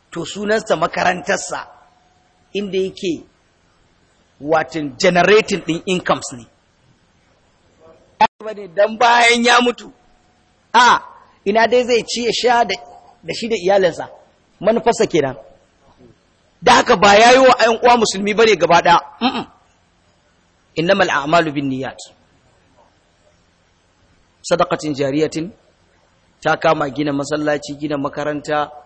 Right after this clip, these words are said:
sayan littattafai, alkhairai dai ga sunan da yawa wa'anda yake, ah, dasa itatuwa, yin abubuwa wa'anda yake na maslaha amma, wanda ko da bayan mutum ya rasu,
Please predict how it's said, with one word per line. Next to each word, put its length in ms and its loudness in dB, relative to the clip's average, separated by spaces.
sayan 440 -4
littattafai, 760 -8
alkhairai 520 0
dai 120 4
ga 160 2
sunan 280 -4
da 80 -4
yawa 220 4
wa'anda 380 -2
yake, 340 -8
ah, 220 -2
dasa 320 -2
itatuwa, 640 -2
yin 340 -4
abubuwa 480 -2
wa'anda 280 -4
yake 220 -2
na 120 -2
maslaha 580 -4
amma, 400 0
wanda 260 -2
ko 200 -2
da 140 4
bayan 280 2
mutum 300 -8
ya 160 2
rasu, 340 -4